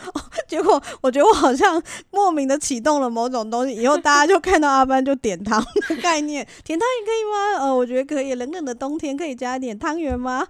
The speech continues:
好，下一个，呃，下一个我们进入到了比-，呃，留言给沈佑的区域哦，就是我们稍微有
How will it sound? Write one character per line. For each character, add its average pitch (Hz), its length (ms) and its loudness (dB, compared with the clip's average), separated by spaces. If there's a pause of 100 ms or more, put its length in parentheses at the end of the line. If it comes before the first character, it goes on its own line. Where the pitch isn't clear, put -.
(120)
好， 247 220 0
下 370 260 2
一 381 60 -2
个， 285 380 0 (320)
呃， 220 360 0
下 415 240 2
一 403 60 -4
个 349 80 4
我 277 80 6
们 240 160 0
进 302 180 -4
入 302 160 -2
到 277 260 0
了 226 120 -4
比-， 202 160 -16 (160)
呃， 208 160 -2
留 220 160 -2
言 233 160 -4
给 226 100 -4
沈 208 280 -6
佑 247 120 -4
的 226 160 -6
区 226 240 -8
域 226 220 -4
哦， 185 120 -2
就 226 80 -4
是 269 80 -4
我 254 40 -4
们 196 200 -8
稍 233 220 -2
微 214 100 -2
有 170 120 -4